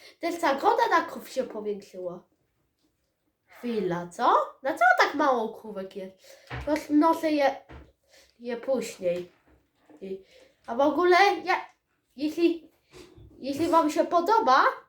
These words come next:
no to naprawdę, to stawcie łapkę w górę. E, a, i po-, i pokażę też, i, i jak będę ro-, jak umiem się, jak trochę lepiej po-, bę-, nauczę się, się robić filmiki,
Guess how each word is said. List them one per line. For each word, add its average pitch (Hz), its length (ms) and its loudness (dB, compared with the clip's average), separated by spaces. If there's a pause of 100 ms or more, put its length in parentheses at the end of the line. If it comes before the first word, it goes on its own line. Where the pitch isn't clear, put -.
(100)
no 294 120 -8
to 320 180 -6
naprawdę, 302 480 -2
to 262 140 -6
stawcie 339 400 -2
łapkę 294 340 0
w 269 100 -6
górę. 170 320 -4 (460)
E, 180 240 -10
a, 233 280 2
i 269 120 -4
po-, 302 240 -2 (240)
i 262 100 -10
pokażę 359 440 0
też, 349 200 0 (680)
i, 269 300 -12 (120)
i 302 440 2
jak 302 200 -2
będę 403 260 0 (100)
ro-, 349 300 0
jak 320 400 -4
umiem 381 340 6
się, - 140 -6 (420)
jak 302 200 -4
trochę 349 320 -2
lepiej 466 320 8 (100)
po-, 381 200 -2 (240)
bę-, 294 200 -4 (180)
nauczę 302 480 -2
się, 285 340 -6 (220)
się 294 140 -6
robić 285 300 -4
filmiki, 277 840 -2